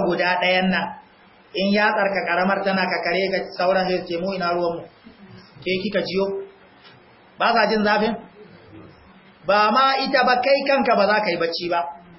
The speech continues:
Ba ta wannan, a wannan hannun kuma har nyalde sai yayi.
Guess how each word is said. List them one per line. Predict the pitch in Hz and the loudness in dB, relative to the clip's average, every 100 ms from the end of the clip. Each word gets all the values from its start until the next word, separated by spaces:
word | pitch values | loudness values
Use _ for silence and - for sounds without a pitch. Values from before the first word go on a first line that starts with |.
| - - - - - _ _ _ _ - _ _ | -20 -20 -20 -20 -20 _ _ _ _ -20 _ _
Ba | - 165 | -4 -2
ta | 220 220 | 0 2
wannan, | 240 247 | 2 0
a | 190 | 0
wannan | 220 269 294 | 0 0 0
hannun | 247 240 247 247 | 0 0 0 0
kuma | 214 202 | 0 0
har | 208 226 | 0 0
nyalde | 226 233 226 196 | 2 2 0 -2
sai | 160 | -2
yayi. | 165 165 160 | 0 0 -2